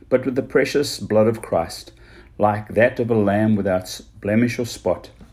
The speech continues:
He was foreknown before the foundation of the world, but was made manifest in the last times for the sake of you, who through him are believers in God,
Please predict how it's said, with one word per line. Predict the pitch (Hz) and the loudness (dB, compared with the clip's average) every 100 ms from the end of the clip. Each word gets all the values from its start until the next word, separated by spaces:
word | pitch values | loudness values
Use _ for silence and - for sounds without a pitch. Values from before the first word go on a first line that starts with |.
| - - - - - | -20 -20 -20 -20 -20
He | - 117 | -6 -2
was | 113 - | -2 -2
foreknown | 143 139 135 131 127 | 2 4 6 4 2
before | 117 - 147 156 | 0 -2 0 2
the | 151 | 0
foundation | - 151 143 123 123 135 | 0 0 2 2 2 -2
of | 117 | 0
the | 120 | 0
world, | 101 92 85 87 - - - - | 0 0 -2 -8 -20 -20 -14 -6
but | 101 | -2
was | 107 107 | -2 2
made | 110 104 | 4 4
manifest | 101 113 127 123 120 117 - | 4 4 2 2 0 0 0
in | 110 | 0
the | 98 | 2
last | 98 117 135 - | 4 2 2 -4
times | 117 113 110 110 | -2 0 0 -2
for | 101 | -8
the | 90 | -6
sake | - 107 107 | 0 0 2
of | 113 101 | -4 -2
you, | 104 82 82 - - - - | -4 -4 -8 -20 -20 -20 -6
who | 110 98 | -4 -4
through | - 151 160 143 | -4 0 0 2
him | 147 131 | 2 4
are | 107 | 4
believers | 101 107 110 120 120 113 | 2 2 2 2 0 0
in | 117 | 0
God, | 107 92 85 | 2 2 0